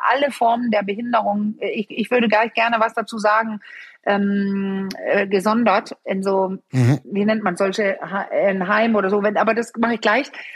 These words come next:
Speaker 1: Aber es ist jetzt einfach deutlich zu spüren, dass es, man als Frau einfach ein sexuelles Wesen sein kann. Das hab ich immer gespürt. Ich, ich, auch wenn es immer noch um diesen Penis geht und all diese Pornos genauso aussehen,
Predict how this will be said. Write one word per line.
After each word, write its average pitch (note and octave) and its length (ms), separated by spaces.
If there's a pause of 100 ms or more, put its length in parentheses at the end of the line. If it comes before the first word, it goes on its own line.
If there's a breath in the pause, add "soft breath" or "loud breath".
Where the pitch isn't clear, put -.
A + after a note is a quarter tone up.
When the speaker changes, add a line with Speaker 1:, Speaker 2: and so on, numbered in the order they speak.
(100 loud breath)
Speaker 1:
Aber A3+ 300
es - 140
ist A#3 200
jetzt - 480 (480)
einfach B3+ 500
deutlich D4+ 480
zu D#4+ 100
spüren, A#3+ 580 (540 soft breath)
dass A#3 300 (100)
es, A3 500
man A3+ 200
als G#3+ 240
Frau B3+ 300
einfach A#3 360
ein G#3 60
sexuelles A#3 580
Wesen A#3+ 320
sein F3+ 220
kann. G3 180
Das G3+ 180
hab - 140
ich - 280
immer E4 320
gespürt. E3 600
Ich, G#3+ 160 (240)
ich, A3 180 (460 loud breath)
auch F4 220
wenn E4 160
es D#4 100
immer F#4 300
noch C4+ 160
um B3 100
diesen B3 320
Penis D#4+ 480
geht B3 240
und A#3+ 100
all C4 180
diese B3+ 220
Pornos C#4+ 460
genauso C#4+ 540
aussehen, A3+ 540